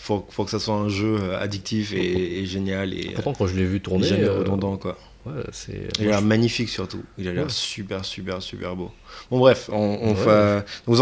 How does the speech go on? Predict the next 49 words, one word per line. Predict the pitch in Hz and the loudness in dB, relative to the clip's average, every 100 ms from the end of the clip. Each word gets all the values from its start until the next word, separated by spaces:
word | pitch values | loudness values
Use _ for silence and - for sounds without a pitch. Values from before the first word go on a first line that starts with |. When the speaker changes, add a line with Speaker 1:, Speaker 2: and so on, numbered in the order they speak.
| 147 | 8
Speaker 1:
vous, | 156 | 8
vous | 120 | 8
écoutez | 127 135 135 143 | 8 8 8 10
dice, | 131 131 131 - | 10 8 6 4
euh, | 110 107 107 107 107 | 6 8 8 6 4
on | 110 | 4
veut | 110 | 6
que | 117 | 6
vous | 110 | 4
sponsorisiez | 107 - 110 107 104 101 | 0 2 2 6 6 6
l'émission. | 104 104 101 117 | 6 4 4 4
<laughs> | 117 156 - | 4 2 4
Speaker 2:
Ouais. | 190 98 92 92 101 104 95 92 107 | 4 4 4 4 4 4 4 2 4
Speaker 1:
Ça | 110 | 6
serait | 135 131 | 8 8
tellement | 120 120 120 | 6 4 4
Speaker 2:
C'est | 104 110 | 4 4
un, | |
Speaker 1:
génial. | 107 110 | 6 6
Speaker 2:
c'est | 104 95 | 4 0
un | |
piège, | 87 104 104 | 2 2 4
attention. | - 180 - 120 | 4 4 6 6
Speaker 1:
<laughs> | 117 120 135 131 120 - - 160 220 208 190 | 6 8 8 8 4 0 -6 -2 -2 -2 -6
Putain, | - 110 | 0 0
sponsorisé. | - 107 113 110 | 2 2 4 4
Parce | 104 | 4
que | 120 | 8
je | 120 | 8
sais | 165 | 8
que | 135 120 | 10 8
je | 107 | 8
dis | 120 | 6
ça | 143 | 6
parce | 117 - | 6 4
que | 107 104 | 4 6
Battlefield | 101 107 107 113 | 6 4 2 -2
trois, | - 131 180 - - - - - - | 2 4 4 0 -20 -20 -18 -18 -16
c'était, | - - 104 92 107 104 | -8 -2 0 2 4 4
euh, | 98 92 92 92 92 90 90 90 90 90 | 4 4 2 0 0 -2 -4 -4 -4 -4
je | - | -2
crois | 117 | -2
que | |
c'est, | - 101 92 | -2 -4 -4
c'est | 104 | -4
dice | 98 110 - | -2 -2 -2
qui | 107 | -2
l'a | 98 | -2
développé | 95 98 92 | -2 -4 -4